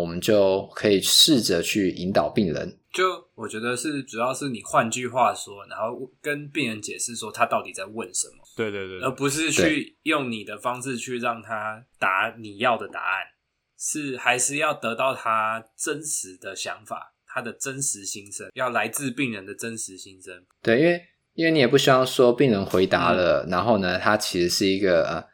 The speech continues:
Speaker 1: 假的结果，
Speaker 2: 对。
Speaker 1: 因为这样的话，你就没有，就没有做这个量表的意义了嘛。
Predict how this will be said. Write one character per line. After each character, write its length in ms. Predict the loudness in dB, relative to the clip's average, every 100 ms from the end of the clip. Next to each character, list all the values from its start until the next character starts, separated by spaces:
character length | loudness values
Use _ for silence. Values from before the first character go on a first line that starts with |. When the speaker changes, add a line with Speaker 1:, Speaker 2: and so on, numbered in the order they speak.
| _ _ _
Speaker 1:
假 300 | 4 4 4
的 120 | 0 -2
结 240 | 0 0
果， 340 | 0 -2 -2 _ -2
Speaker 2:
对。 60 |
Speaker 1:
因 40 | 2
为 60 |
这 120 | 6 6
样 140 | 6
的 100 | 4
话， 340 | 4 4 0 -8 -20 -6
你 200 | -4 2
就 560 | 6 8 8 8 4 -2 _ -2
没 140 | 2
有， 180 | 4 6
就 140 | 6
没 80 | 6
有 100 | 6
做 180 | 6 6
这 80 | 6
个 80 |
量 220 | 6 4 4
表 160 | 0
的 140 | 0 -2
意 220 | -4 -2
义 60 | -2
了 120 |
嘛。 40 | -4